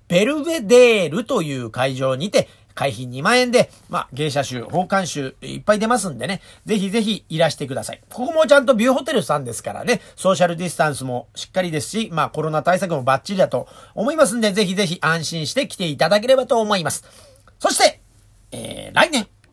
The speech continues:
一発目の回ですね。一月十六日の土曜日、十八時から二十時、午後六時から八時まで。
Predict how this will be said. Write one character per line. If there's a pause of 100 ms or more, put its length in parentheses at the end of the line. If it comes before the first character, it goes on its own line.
(140)
一
発
目
の
回
で
す
ね。 (240)
一
月
十
六
日
の
土
曜
日、 (340)
十
八
時
か
ら (160)
二
十
時、 (600)
午
後 (100)
六
時
か
ら (960)
八
時
ま
で。